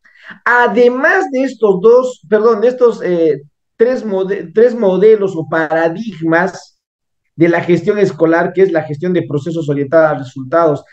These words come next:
la gestión estratégica y la centralidad en la persona, además de eso,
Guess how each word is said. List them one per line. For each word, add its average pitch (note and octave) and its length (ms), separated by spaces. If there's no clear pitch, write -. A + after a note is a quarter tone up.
la D#3 160
gestión E3 420
estratégica D3+ 720
y C#3 40
la C#3 100
centralidad C#3+ 580
en E3 120
la C#3+ 120
persona, F3 560
además F#3+ 640
de G3 160
eso, F#3 440